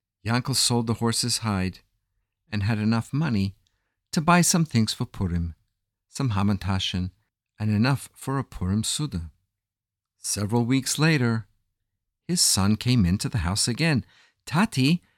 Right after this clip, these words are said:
the other horse has died." Yankel sold the hide of the horse and was able to buy matzah and wine. After Pesach, Yankel went back to the tzaddik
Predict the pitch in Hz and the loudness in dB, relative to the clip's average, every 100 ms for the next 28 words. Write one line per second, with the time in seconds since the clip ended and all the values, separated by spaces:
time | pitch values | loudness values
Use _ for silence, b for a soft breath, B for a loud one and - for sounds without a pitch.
0 | _ - 151 160 180 220 247 123 123 101 | _ 2 2 4 2 4 4 4 4 4
1 | 107 87 98 90 87 76 - _ _ _ | 0 -2 -4 -4 -4 -6 -12 _ _ _
2 | _ _ _ _ _ _ _ _ _ _ | _ _ _ _ _ _ _ _ _ _
3 | 80 92 120 117 - 123 135 143 - 143 | -8 -6 -4 0 2 2 2 0 0 2
4 | 143 147 156 156 131 98 95 - - _ | 0 0 0 0 2 0 0 -2 -4 _
5 | _ _ _ _ - 127 120 120 113 - | _ _ _ _ -4 -2 0 -2 -2 -6
6 | - 113 101 90 98 - - 95 87 90 | -4 -2 0 0 -2 -6 -8 -8 -4 -4
7 | 85 80 - _ _ _ _ _ _ _ | -6 -8 -14 _ _ _ _ _ _ _
8 | _ _ _ _ _ _ _ _ _ _ | _ _ _ _ _ _ _ _ _ _
9 | 95 113 - 147 151 160 - 98 95 - | -6 -4 -4 -2 2 2 2 0 -2 -6
10 | _ _ _ _ _ - 120 143 165 156 | _ _ _ _ _ 0 4 4 4 2
11 | 160 123 143 160 - 139 139 - 147 156 | 2 2 0 -2 -4 -6 -4 -2 -2 -2
12 | 95 92 | -4 -6